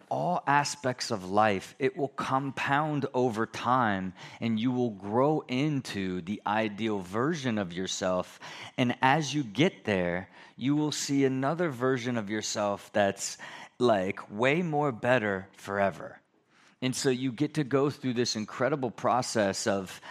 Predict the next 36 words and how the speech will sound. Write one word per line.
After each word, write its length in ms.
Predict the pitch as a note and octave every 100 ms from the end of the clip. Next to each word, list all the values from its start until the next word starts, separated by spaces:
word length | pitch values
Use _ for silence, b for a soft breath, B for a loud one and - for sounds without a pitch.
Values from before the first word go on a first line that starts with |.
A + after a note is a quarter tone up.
| B B -
of 460 | A#2 G#2 F2+ F#2 -
continuously 1080 | C3 G#2+ - C3+ D3 C#3 C3 A#2+ - G#2+
realizing 880 | G2 F#2+ A#2+ C3 B2+ G#2+ G#2+ F#2 G2
a 40 | F#2+
better 600 | E2+ G#2 A2 A2+ G#2+ G2+ B B B
vision 640 | F2+ G2+ C#3 B2+ A2+ G2+ G2+
for 440 | - G#2+ G2+ G2
your, 500 | F#2 A2+ G#2+ G#2 -
your 360 | - A2 G#2+ -
overall 760 | A#2 A#2+ G#2+ A2 G#2+ G#2 G2 E2+
life 360 | F#2+ A2+ A2
as 160 | G#2 F2+
a 80 | F2
whole. 460 | - B2 D3 A#2
And, 100 | G#2+
and 180 | - B2+
think 160 | E3+ E3+
about 220 | D3+ D3+
it 80 | A2
more 180 | C3+ B2
from 240 | A2+ A2
the 80 | G2
lens 320 | G#2 G#2+ F#2
of 80 | F#2
school, 480 | - A2+ G2+ E2+ - B B B B -
like, 260 | A2+ G2+
where 320 | A#2 A#2 G#2+
you 400 | G#2 G#2+ A#2 A2+
look 260 | G#2+ D3 D3
at 140 | A#2
yourself 480 | A#2+ - A#2 G#2+ G2
and 180 | A2 G#2+
you're 160 | G#2 G2+
like, 400 | G2 F#2 F#2+ -
"Oh, 340 | C3 A2 F#2+
if, 160 | F#2